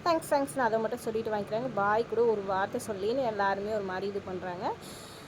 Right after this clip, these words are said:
ஆம், இந்த இடத்துல முடிஞ்சதோடு நிறுத்தினாருன்னு பார்த்தா, ஸ்டேஜுக்கு வந்துட்டுமே வந்துட்டு சேதுபதிக்கிட்டேயும் வந்துட்டு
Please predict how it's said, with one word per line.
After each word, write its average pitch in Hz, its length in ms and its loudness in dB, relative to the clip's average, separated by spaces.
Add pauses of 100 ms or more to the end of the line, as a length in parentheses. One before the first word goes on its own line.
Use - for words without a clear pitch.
(240)
ஆம், 208 400 2 (280)
இந்த 294 300 4
இடத்துல 320 220 4
முடிஞ்சதோடு 262 640 6
நிறுத்தினாருன்னு 226 680 0
பார்த்தா, 196 340 2
ஸ்டேஜுக்கு 269 640 -4
வந்துட்டுமே 233 560 2
வந்துட்டு 240 320 2 (100)
சேதுபதிக்கிட்டேயும் 214 920 2
வந்துட்டு 214 380 2